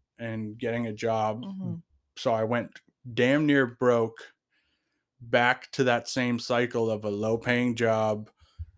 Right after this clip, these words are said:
Speaker 1: where I had <laughs> taken on those expensive, like, bad habits again, you know, and I was back to square one.
Speaker 2: Mm-hmm.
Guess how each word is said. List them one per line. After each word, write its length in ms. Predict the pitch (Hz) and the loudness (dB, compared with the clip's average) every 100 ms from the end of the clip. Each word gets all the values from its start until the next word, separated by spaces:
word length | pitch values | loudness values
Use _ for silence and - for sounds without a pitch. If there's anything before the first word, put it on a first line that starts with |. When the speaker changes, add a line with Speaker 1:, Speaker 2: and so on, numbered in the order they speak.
| _ | _
Speaker 1:
where 520 | 123 120 110 107 104 - | -6 -2 -2 -2 -6 -8
I 140 | 110 110 | -6 -6
had 520 | 113 110 107 107 - _ | -2 -2 -2 -4 -10 _
<laughs> 840 | - - - _ _ - - - _ | -2 -2 -12 _ _ -20 -20 -20 _
taken 380 | 135 127 131 123 | 2 2 2 2
on 260 | 123 123 | 2 2
those 260 | 117 113 107 | 0 -2 -4
expensive, 680 | 107 - 117 110 113 107 107 | -8 -4 -4 -4 -6 -6 -6
like, 200 | 101 - _ _ 123 _ | -8 -10 _ _ -20 _
bad 260 | 117 107 107 | -4 -2 -2
habits 460 | 110 123 135 - 98 | -2 -2 -2 -10 -16
again, 400 | 95 95 82 76 | -12 -12 -12 -8
you 160 | 117 113 | -4 -2
know, 340 | 113 117 117 - | -2 -4 -8 -10
and 360 | 120 113 113 110 | -6 -4 -2 -4
I 60 | |
was 100 | 107 | -4
back 200 | 117 113 | -4 -6
to 60 | - | -8
square 240 | - 127 | -6 -6
one. 240 | 123 160 - | -4 -6 -8
Speaker 2:
Mm-hmm. 400 | 196 190 214 | -10 -8 -8